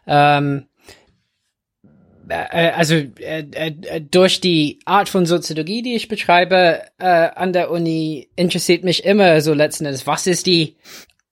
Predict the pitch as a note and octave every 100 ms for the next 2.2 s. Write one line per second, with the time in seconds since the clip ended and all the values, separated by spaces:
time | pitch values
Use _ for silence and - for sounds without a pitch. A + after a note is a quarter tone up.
0 | _ D3 D#3 F#3 A#3 A#3 A#3 A3 - G3
1 | F3+ F3 D3+ F3+ F3 E3+ F3+ G3+ F#3+ F#3
2 | -